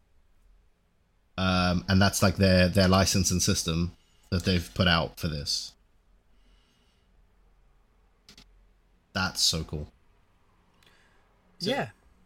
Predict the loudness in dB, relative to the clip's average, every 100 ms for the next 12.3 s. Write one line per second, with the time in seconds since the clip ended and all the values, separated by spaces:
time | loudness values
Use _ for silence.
0 | _ -4 -2 -4 -10 -14 -6 -4 -4 -8
1 | _ _ _ _ -20 -20 -20 _ -20 -20
2 | _ _ -6 -2 0 0 -2 -4 _ _
3 | _ _ _ 4 8 10 8 6 6 6
4 | 6 4 4 2 4 2 0 -6 -10 -20
5 | -2 2 4 6 6 8 8 8 6 4
6 | 4 2 6 8 8 6 4 4 6 4
7 | 4 2 2 0 -4 -2 -2 0 0 -2
8 | -4 -2 -2 0 -2 -2 -8 _ _ _
9 | _ -14 -6 2 4 4 4 2 2 0
10 | -2 -4 -2 -2 -2 -4 -4 -6 -4 -4
11 | -6 -12 _ _ -2 0 0 0 0 0
12 | -2 -6